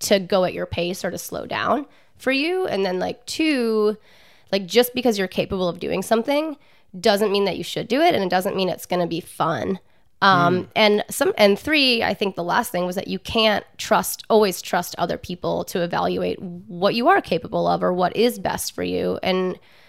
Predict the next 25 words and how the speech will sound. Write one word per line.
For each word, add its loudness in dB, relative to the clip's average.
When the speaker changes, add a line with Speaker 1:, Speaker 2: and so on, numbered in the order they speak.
Speaker 1:
like, -2
after 4
that 2
trip, 2
I 6
took, 0
I 6
would 6
say, 4
a 2
huge 0
step -2
sideways 4
in 2
my 2
kayaking. 2
I 2
wouldn't 4
say 2
backwards, -4
but 4
I 4
hurt 4
my 4
shoulder 0